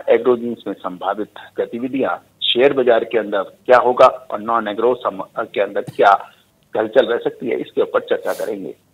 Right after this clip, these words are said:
सबसे पहले राशियों के आधार पर आप नफा नुकसान। भारतीय ज्योतिष में बारह राशियों को चार तत्वों में divide किया गया है, अग्नि, पृथ्वी, वायु और जल। अग्नि तत्व की तीन राशियां,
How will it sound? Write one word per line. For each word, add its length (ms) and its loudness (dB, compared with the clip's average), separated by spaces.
सबसे 220 6
पहले 260 4
राशियों 520 4
के 120 4
आधार 280 6
पर 160 6
आप 220 4
नफा 200 8
नुकसान। 400 -4
भारतीय 340 8
ज्योतिष 420 0
में 260 -4
बारह 240 10
राशियों 380 6
को 200 2
चार 280 8
तत्वों 380 0
में 340 0
divide 380 4
किया 160 4
गया 200 8
है, 120 8
अग्नि, 840 2
पृथ्वी, 640 2
वायु 400 6
और 360 0
जल। 140 -2
अग्नि 280 8
तत्व 160 8
की 320 -4
तीन 320 6
राशियां, 440 6